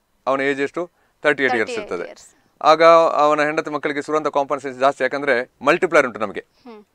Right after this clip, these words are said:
Speaker 1: ಮ-, ನಮಗೆಲ್ಲ ಮಲ್ಟಿಪ್ಲೈಯರ್ ಬರ್ತದೆ.
Speaker 2: ಓಕೆ.
Speaker 1: So ಸಿಕ್ಸ್ಟೀನ್ is the multiplier ಅದಕ್ಕೆ.
Speaker 2: ಹ್ಮ್.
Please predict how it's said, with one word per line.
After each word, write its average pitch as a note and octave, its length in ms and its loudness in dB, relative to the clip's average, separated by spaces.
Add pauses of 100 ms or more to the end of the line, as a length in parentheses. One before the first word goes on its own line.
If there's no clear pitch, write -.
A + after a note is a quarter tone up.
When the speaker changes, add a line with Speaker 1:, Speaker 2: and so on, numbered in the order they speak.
(1200)
Speaker 1:
ಮ-, C#3 140 -8
ನಮಗೆಲ್ಲ C#3 560 -2
ಮಲ್ಟಿಪ್ಲೈಯರ್ C3 420 0
ಬರ್ತದೆ. B2+ 500 -6
Speaker 2:
ಓಕೆ. - 160 -20
Speaker 1:
So E3+ 180 2
ಸಿಕ್ಸ್ಟೀನ್ G3+ 460 0
is E3+ 120 0
the E3 100 0
multiplier C3 400 0
ಅದಕ್ಕೆ. F#2 200 -6
Speaker 2:
ಹ್ಮ್. A3 400 -20